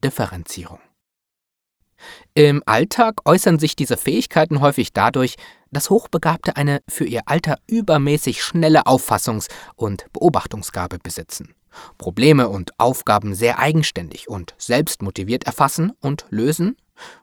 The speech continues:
wobei sie nicht selten eine enorm perfektionistische und selbstkritische Haltung zeigen,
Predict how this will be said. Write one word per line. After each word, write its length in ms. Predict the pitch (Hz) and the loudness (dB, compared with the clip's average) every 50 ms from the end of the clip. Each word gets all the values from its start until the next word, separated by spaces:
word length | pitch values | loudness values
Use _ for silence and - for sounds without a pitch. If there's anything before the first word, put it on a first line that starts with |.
| _ _ | _ _
wobei 300 | - 98 - 95 92 92 | -10 -6 -6 -4 -4 -4
sie 140 | - 101 90 | -6 -6 -8
nicht 200 | 85 - - - | -10 -10 -10 -6
selten 320 | - 104 104 117 - 107 | -2 -2 -2 -2 -4 -8
eine 200 | - 95 95 - | -10 -10 -10 -10
enorm 480 | - 92 92 92 98 107 110 107 101 92 | -10 -8 -4 0 0 0 0 0 -4 -8
perfektionistische 1000 | - 95 - - 104 - - - 98 95 117 - - - 98 - - 101 87 - - - - _ | -10 -12 -10 -10 -10 -10 -8 -8 -6 -6 -6 -6 -6 -8 -8 -6 -6 -8 -8 -10 -16 -20 -20 _
und 300 | _ - 90 82 80 - _ | _ -12 -12 -12 -12 -16 _
selbstkritische 920 | - - 101 98 95 - - - - - - - 98 - 95 - 85 82 | -8 -4 -4 -4 -4 -4 -10 -14 -16 -12 -12 -10 -10 -10 -10 -10 -6 -6
Haltung 300 | 101 113 - 131 131 127 | -4 -4 -4 -4 -6 -6
zeigen, 400 | - - 131 120 123 117 110 | -2 0 0 2 2 0 -4